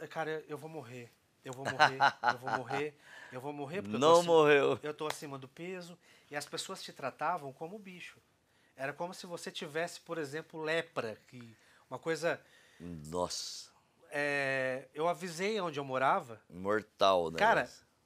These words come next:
Speaker 1: era, era como se tivesse que isolar o lugar. Então, por exemplo, eu não
Speaker 2: Credo.
Speaker 1: fazia compra, não podia sair.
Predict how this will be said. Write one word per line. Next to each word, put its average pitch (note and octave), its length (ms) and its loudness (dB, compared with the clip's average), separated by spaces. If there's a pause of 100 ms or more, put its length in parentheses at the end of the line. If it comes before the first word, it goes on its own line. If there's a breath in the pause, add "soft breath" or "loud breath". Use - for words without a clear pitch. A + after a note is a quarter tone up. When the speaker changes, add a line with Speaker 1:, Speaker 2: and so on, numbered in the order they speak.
(340)
Speaker 1:
era, E3 160 0
era E3+ 260 4
como G3+ 180 -6
se - 120 -12
tivesse F3+ 360 -4
que - 100 -8
isolar E3+ 460 0
o D#3 80 -6
lugar. A2 400 -14 (1080 soft breath)
Então, E3 120 -6
por F3+ 140 -6
exemplo, C#3 360 -6
eu B2+ 180 -8
não D#3+ 60 -6
Speaker 2:
Credo. - 20 -8
Speaker 1:
fazia F#3+ 280 -2
compra, F3 320 -6
não C3 80 -10
podia C3+ 200 -12
sair. D#3 400 -6